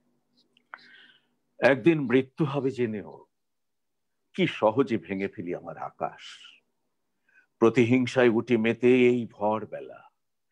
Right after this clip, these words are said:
একদিন মৃত্যু হবে জেনেও দু হাতে আগলে রাখি স্বার্থ,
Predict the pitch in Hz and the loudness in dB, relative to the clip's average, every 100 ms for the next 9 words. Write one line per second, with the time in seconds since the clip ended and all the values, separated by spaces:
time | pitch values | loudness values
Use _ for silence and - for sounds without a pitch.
0 | _ - - 123 123 165 139 123 160 - | _ -20 -2 0 2 0 0 -2 -2 -2
1 | - 240 151 123 117 95 110 120 139 151 | -8 -6 -2 -4 -4 -6 -6 -2 -4 -4
2 | 143 - - - _ _ - 82 139 127 | -8 -16 -20 -20 _ _ -20 -4 -4 -2
3 | 131 127 135 127 113 98 117 123 127 123 | -2 -4 -2 0 0 -2 -4 -2 -2 -6
4 | - 120 120 117 _ _ _ - 120 123 | -12 -12 -12 -16 _ _ _ -4 -2 -2
5 | _ _ | _ _